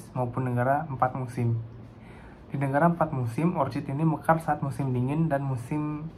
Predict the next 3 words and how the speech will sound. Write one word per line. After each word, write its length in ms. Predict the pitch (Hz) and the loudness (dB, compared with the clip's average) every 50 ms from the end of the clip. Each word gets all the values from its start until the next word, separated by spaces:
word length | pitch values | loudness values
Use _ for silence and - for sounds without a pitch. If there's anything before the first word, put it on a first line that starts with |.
| - - - - - | -16 -20 -20 -20 -6
semi. 360 | - 131 123 123 120 117 113 - - - - - - - - - - - - - - - | -2 0 2 2 2 2 0 -2 -6 -12 -16 -16 -18 -18 -18 -20 -20 -20 -20 -16 -8 -4
Kemudian 480 | 135 131 135 147 165 175 175 175 165 - - - - | -2 0 4 6 6 6 6 4 2 -2 -8 -6 -2
Dendrobium 1120 | 135 131 131 131 127 135 135 131 131 131 127 127 127 127 127 127 123 123 123 127 127 - | 0 2 2 2 4 6 8 8 8 8 6 6 4 2 2 2 2 2 2 0 -2 -4